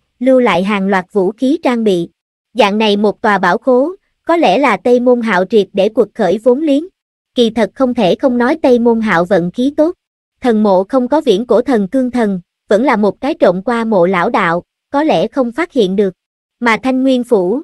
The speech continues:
không có Kiêu đối tử khí mẫn cảm, không có chính mình luân hồi chi nhãn, không có thần khôi âm dương thuộc tính, đồng dạng sẽ bỏ lỡ. Cho nên, Tây Môn Hạo vận khí là thật tốt đến nhà. Ai?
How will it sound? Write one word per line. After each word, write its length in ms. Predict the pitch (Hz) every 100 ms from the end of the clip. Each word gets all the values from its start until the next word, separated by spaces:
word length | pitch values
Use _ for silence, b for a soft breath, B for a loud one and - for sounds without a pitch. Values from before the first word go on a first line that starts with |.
| _ _ _
không 200 | 302 277
có 120 | 320
Kiêu 260 | 349 285 247
đối 180 | 247 339
tử 160 | 226 214
khí 200 | 269 294
mẫn 240 | 320 190 254
cảm, 340 | 196 170 311 _ _ _
không 220 | 302 262
có 120 | 285
chính 260 | 311 294 370
mình 200 | 247 202
luân 180 | 247 240
hồi 220 | 220 190
chi 200 | 254 240
nhãn, 360 | 226 160 247 330 _ _
không 200 | - 262
có 140 | 311 320
thần 260 | 262 196
khôi 220 | 180 247
âm 220 | 233 247 240
dương 240 | 254 233
thuộc 240 | 240 -
tính, 260 | 247 247 370 _ _
đồng 220 | 233 208 208
dạng 240 | 185 175
sẽ 180 | - 214
bỏ 200 | 214 175
lỡ. 320 | 254 160 214 320 _ _ _ _
Cho 140 | 262
nên, 340 | 247 247 226 214 _ _
Tây 160 | 277 262
Môn 220 | 254 247
Hạo 240 | 226 175 180
vận 240 | 190 185
khí 220 | 247 269
là 160 | 330 -
thật 140 | 220 190
tốt 160 | 294 339
đến 220 | 247 240 320
nhà. 300 | 240 185 175 _ _ _ -
Ai? 380 | 262 240 233